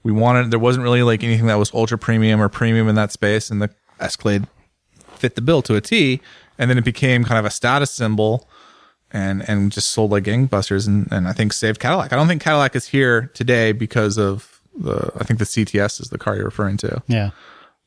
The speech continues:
Speaker 1: I think it's here because of the Escalade. The interesting thing for me with Harley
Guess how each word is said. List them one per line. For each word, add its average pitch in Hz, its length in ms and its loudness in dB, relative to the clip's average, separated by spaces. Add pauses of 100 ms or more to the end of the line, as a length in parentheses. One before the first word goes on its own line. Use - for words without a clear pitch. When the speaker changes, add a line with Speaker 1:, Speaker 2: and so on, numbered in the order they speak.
Speaker 1:
I - 60 -2
think 110 100 2
it's 101 100 -4
here 104 120 0
because 95 200 -2
of 85 60 -4
the 95 80 0
Escalade. - 480 -6 (640)
The 110 120 -4
interesting 156 440 0
thing 131 300 2
for 123 200 -2
me 117 320 4
with 107 220 2
Harley 123 680 0